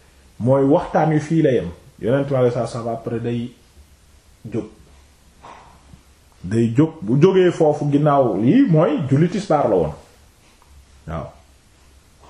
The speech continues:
Ci la xew-xew bi amee woon. Léegi nag li ci des, insha Allah ci jotaay bii di ñëw, dinañ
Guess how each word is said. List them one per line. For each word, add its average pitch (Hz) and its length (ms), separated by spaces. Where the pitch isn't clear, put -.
Ci 120 100
la 131 100
xew-xew 120 480
bi 113 200
amee 110 180
woon. 90 200
Léegi 127 380
nag 143 200
li 135 140
ci 143 100
des, - 520
insha 120 380
Allah 117 300
ci 123 100
jotaay 123 320
bii 120 180
di 120 120
ñëw, 113 160
dinañ 117 380